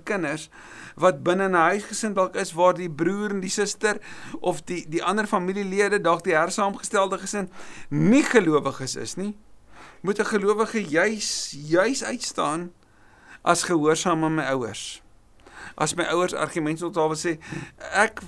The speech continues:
wil jou regtig mooi vra dat jy jou kamer sal skoon en netjies hou." Dat die kinders sal sê, "Uit my liefde vir die Here sal ek hierdie doen." En ek weet hierdie <laughs> is bitter moeilik. Ek weet, ek het ook 'n huis vol kinders. Ek weet hoe dit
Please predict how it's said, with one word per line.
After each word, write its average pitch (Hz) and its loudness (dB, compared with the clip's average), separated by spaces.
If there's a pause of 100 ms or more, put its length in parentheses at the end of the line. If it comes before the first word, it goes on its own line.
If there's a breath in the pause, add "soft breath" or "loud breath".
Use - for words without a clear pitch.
wil 185 2
jou 190 2
regtig 156 4
mooi 135 -2
vra 139 2
dat 131 -4
jy 143 0
jou 139 0
kamer 160 4
sal 160 -4
skoon 160 0
en 147 2
netjies 123 -4
hou." 113 -8 (720 loud breath)
Dat 160 4
die 170 4
kinders 208 -2
sal 185 -2
sê, 185 -2 (360 loud breath)
"Uit 156 -2
my 147 0
liefde 156 -2
vir 247 -2
die 247 -2
Here 190 2 (600 loud breath)
sal 156 2
ek 143 0
hierdie 147 0
doen." 151 -2
En 190 -6
ek 190 -2
weet 202 0
hierdie - 0 (260)
<laughs> 262 2
is 247 2
bitter 190 2
moeilik. 151 0 (380 soft breath)
Ek - -4
weet, 247 0
ek - -10
het 294 -2
ook 233 2
'n 226 10
huis 185 6
vol 190 0
kinders. 175 0 (440 loud breath)
Ek 165 -8
weet 262 0
hoe 220 0
dit 202 0